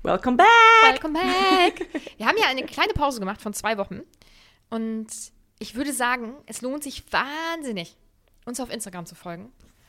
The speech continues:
Speaker 2: Nicht nur, weil wir da total lustig sind und tollen Content
Speaker 1: Sowieso.
Speaker 2: abliefern, das, das sowieso,
Speaker 1: Genau.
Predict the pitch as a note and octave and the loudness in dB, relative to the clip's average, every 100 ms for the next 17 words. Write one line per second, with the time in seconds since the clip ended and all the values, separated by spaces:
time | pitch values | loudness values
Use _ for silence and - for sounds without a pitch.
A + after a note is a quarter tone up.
0 | - D#4 D4+ B3+ A3+ A3 A3 G#3+ G#3 G3+ | -12 -8 -4 0 2 0 -2 0 2 2
1 | F#3+ G#3 G#3 A3 C#4+ F#3 - F3+ - - | -2 -6 -2 -2 -2 -6 -8 -8 -10 -16
2 | _ _ _ F#3 F3+ _ _ - G3 G3 | _ _ _ -14 -14 _ _ -4 -4 -2
3 | A#3 B3+ G3 G3+ F3+ F#3 G#3 G3 E4 - | -4 -2 4 6 6 2 0 -2 -6 -12
4 | F3 D#3 D3+ - - F#3 F3 F#3+ | -14 -14 -18 -16 -6 -2 0 -2